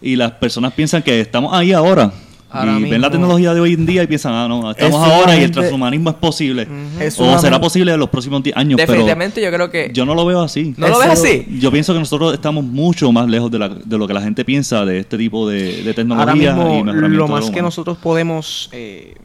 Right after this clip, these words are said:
Speaker 2: ¿verdad? decir del transhumanismo... Eh, lo más cercano que estamos a ser inmortales,
Speaker 3: Ajá.
Speaker 2: eh, <laughs> es, yo diría que es la criogénesis, que no sé si te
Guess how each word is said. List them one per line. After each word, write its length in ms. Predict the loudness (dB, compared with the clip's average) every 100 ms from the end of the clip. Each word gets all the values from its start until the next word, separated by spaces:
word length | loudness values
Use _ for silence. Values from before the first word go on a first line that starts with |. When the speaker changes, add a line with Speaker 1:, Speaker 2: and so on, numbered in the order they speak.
| -20 _ _
Speaker 2:
¿verdad? 360 | -16 -10 -8 -8
decir 600 | -10 -10 -8 -6 -6 -10 -18
del 180 | -16 -16
transhumanismo... 1000 | -16 -18 -18 -16 -14 -14 -14 -16 -18 -18 -20 -20
Eh, 80 | -20 _ _ _ _ _
lo 160 | -10 -6
más 180 | -4 -4
cercano 440 | -6 -8 -8 -10
que 60 | -12
estamos 320 | -14 -10 -10
a 40 |
ser 140 | -10 -8
inmortales, 760 | -8 -8 -8 -4 -4 -6 -12 _ -18
Speaker 3:
Ajá. 200 | -16 -8 -8 -8
Speaker 2:
eh, 560 | -10 -10 -10 -14 -14 -8 -4 -4 -6 -16 -20
<laughs> 220 | -20 -6
es, 420 | 0 2 0 -8
yo 120 | -8
diría 220 | -6 -6 -4
que 200 | -4 -4
es 180 | -6
la 160 | -6 -6
criogénesis, 680 | -6 -4 -4 -4 -10 -12 -14
que 120 | -16
no 100 | -16
sé 60 | -18
si 80 |
te 180 | -16 -16